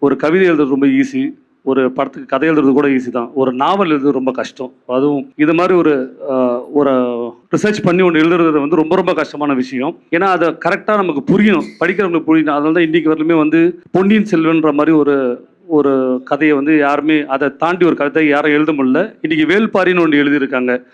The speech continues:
அது மாதிரி ஒரு ரிசர்ச் மாதிரி ஒரு கதைகள் வரப்போ அது வேற. இது, அது, அது எழுத ரொம்ப கஷ்டமான விஷயம். நம்ம அந்த சூழலுக்கு நம்ம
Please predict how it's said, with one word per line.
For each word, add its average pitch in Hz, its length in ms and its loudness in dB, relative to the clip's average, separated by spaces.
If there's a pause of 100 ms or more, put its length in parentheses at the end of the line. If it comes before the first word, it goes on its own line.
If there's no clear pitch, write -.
அது 165 160 0
மாதிரி 202 160 2
ஒரு 170 100 4
ரிசர்ச் 214 260 -2 (100)
மாதிரி 208 160 2
ஒரு 180 120 0
கதைகள் 175 400 2
வரப்போ 151 320 0 (160)
அது 156 120 0
வேற. 143 240 0
இது, 143 140 -2 (280)
அது, 151 140 0 (100)
அது 151 180 -2
எழுத 185 240 0
ரொம்ப 170 140 -2
கஷ்டமான 170 400 -2
விஷயம். 143 340 0
நம்ம 156 180 2 (100)
அந்த 160 260 -2
சூழலுக்கு 196 360 0
நம்ம 147 140 0